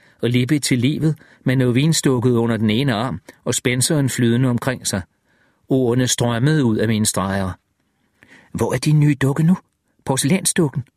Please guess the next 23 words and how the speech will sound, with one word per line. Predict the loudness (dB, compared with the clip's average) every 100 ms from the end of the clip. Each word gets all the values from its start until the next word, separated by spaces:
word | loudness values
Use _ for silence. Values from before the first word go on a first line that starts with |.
| _ _ _ -2
"I | 2
min | 2 0
specielle | -2 -2 0 0 0 0
skattekiste. | 0 -2 -2 -2 -2 -2 0 -4 -8 _ _ -2
Min | 2 2
hjerteæske." | 2 0 0 0 0 -2 -8 -14 _ _ _ _ _ _ _ _ _ _ -6
Den | -4
havde | -2 0 0 0 -2
altså | -4 -2 -2
været | 0 -2
der. | -2 -6 -8 -18 _ _ _ _
En | -2
overgang | 0 -2 -4 -8
i | -6
hvert | -6 -6
fald. | -8 -8 _ _ _ _ _ _ _ _ _ _
"Og | -4
hvad | 0
hedder | 0 0
hun?" | 0 -2 -8 _ _ _ _ _ _ _ _
"Hun | 2 4
hedder | 6 4 -2
Percy." | -4 -4 -2